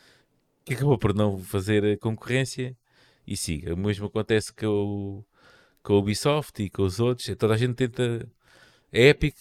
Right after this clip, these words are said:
consegue, porque a Epic dá jo-, três e quatro jogos todas as semanas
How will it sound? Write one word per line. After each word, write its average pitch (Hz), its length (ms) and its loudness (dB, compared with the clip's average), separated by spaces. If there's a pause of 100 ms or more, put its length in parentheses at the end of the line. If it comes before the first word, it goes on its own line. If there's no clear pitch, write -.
consegue, 90 460 0 (320)
porque 95 220 -4
a 107 60 6
Epic - 260 -4
dá 110 100 6
jo-, 110 300 4
três 117 320 0
e 123 60 -4
quatro 123 260 4
jogos 123 240 2
todas 117 240 0
as 113 100 -2
semanas 123 640 -6